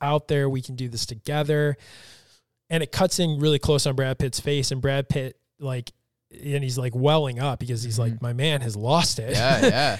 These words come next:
Speaker 1: <laughs> He goes, "What if we're all we have?"
Speaker 2: Mm-hmm.
Speaker 1: Like, what, like, you know, like, what if there's n-, like, what, okay, what if there actually is nothing else out there?
Speaker 2: Mm-hmm.
Speaker 1: And it cuts to this montage of all these, these photographs and these,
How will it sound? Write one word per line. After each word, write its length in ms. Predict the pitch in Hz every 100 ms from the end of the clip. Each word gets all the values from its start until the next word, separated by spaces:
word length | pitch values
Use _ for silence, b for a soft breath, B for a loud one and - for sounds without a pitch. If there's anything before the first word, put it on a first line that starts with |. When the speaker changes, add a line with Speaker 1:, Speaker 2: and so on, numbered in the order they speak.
| B
Speaker 1:
<laughs> 100 | B
He 160 | 170 160
goes, 640 | 160 151 147 143 - - - _ _ _ _ -
"What 480 | 143 135 165 208
if 420 | 165 147 147 - - _ _ _ _ _ _ 151
we're 260 | 151 147
all 160 | 135 127
we 140 | 120
have?" 280 | 110 - - - - _ _ _ -
Speaker 2:
Mm-hmm. 280 | 110 104 123 117 117
Speaker 1:
Like, 100 | 123
what, 260 | 139 180 175
like, 180 | 160 147
you 60 |
know, 100 | 160
like, 160 | 147 135
what 220 | 139 175
if 100 | 185
there's 220 | 180 151
n-, 280 | 139 143 147
like, 220 | 147 143 143
what, 160 | 170
okay, 200 | 160 165
what 180 | 139 165
if 100 | 175
there 200 | 190 170 -
actually 420 | 156 147 156 143
is 140 | 127
nothing 400 | 135 135 123 131
else 200 | 117 110
out 180 | 110 110
there? 200 | - -
Speaker 2:
Mm-hmm. 240 | 127 117 117 B B -
Speaker 1:
And 140 | 165
it 160 | 156 -
cuts 320 | - 175 -
to 80 | 165
this 140 | 131
montage 840 | 127 131 143 156 - 117 113 113 -
of 160 | 139 123
all 480 | 139 139 135 131 117
these, 500 | 131 131 123 - -
these 300 | 135 123 -
photographs 920 | - 143 139 127 123 113 110 127 - -
and 200 | 131 123
these, 380 | 120 120 120